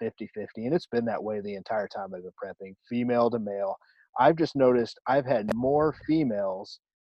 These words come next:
end up on H R T, they use the cream, they end up on H R T than I have guys. And that's just because I think it's two things. I think, it, like you said, it's harder on females, but they're also the ones dieting too often. How, how important of a role do you think dieting too often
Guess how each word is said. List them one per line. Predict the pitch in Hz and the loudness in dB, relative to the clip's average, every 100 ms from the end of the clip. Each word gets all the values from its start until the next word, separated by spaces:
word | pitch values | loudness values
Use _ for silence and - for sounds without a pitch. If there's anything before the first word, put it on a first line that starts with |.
| _ - | _ -4
end | 135 139 | 0 6
up | 165 - - | 6 6 2
on | 117 113 117 | 0 0 -2
H | 120 123 139 | -4 -2 2
R | 131 | 2
T, | - 117 101 107 | 2 -4 -4 -8
they | 104 | -8
use | 101 107 | -8 -8
the | 131 | -6
cream, | 117 104 104 | -4 -6 -6
they | 110 | -2
end | 131 | 0
up | 127 | 0
on | 117 107 127 | 0 -4 -4
H | 127 - | -4 -2
R | 113 - | -6 2
T | 170 139 | 2 4
than | 120 | 0
I | 117 | -4
have | 120 127 117 101 | -4 -2 -2 -2
guys. | 117 110 - - - | -2 -2 -6 -14 -8
And | 120 | -2
that's | 120 127 - | 0 -2 -2
just | - 139 - | 0 0 0
because | 123 131 120 113 - 113 | 0 4 4 0 -6 -8
I | |
think | 113 120 | -6 -6
it's | 117 - | -8 -8
two | 117 | -6
things. | 151 160 90 | -2 -2 -2
I | 85 | -8
think, | 104 | -8
it, | 101 | -8
like | 117 113 | -6 -8
you | - | -4
said, | 147 104 | -2 -2
it's | - | -2
harder | 120 120 113 | -2 0 -2
on | - | -2
females, | 147 160 123 117 - - - - | 0 4 4 4 -6 -20 -6 -4
but | - | 2
they're | 143 | 8
also | 165 151 147 | 8 8 6
the | 131 | 6
ones | 127 127 113 101 | 4 2 0 -4
dieting | 117 143 139 107 - | 2 2 2 -2 -8
too | 117 104 | -6 -2
often. | 98 - 101 - - - | -4 -4 -12 -12 -18 -8
How, | - 156 185 - | 6 8 8 4
how | - 156 208 | 2 4 6
important | 170 - 160 151 | 4 8 8 8
of | 127 | 4
a | 113 | 4
role | 123 127 120 | 8 8 6
do | 117 | 2
you | 117 | -2
think | 117 113 110 | -4 -8 -4
dieting | 117 117 123 117 107 | 0 4 4 0 -6
too | - 110 | -6 0
often | 113 107 107 | 0 0 -6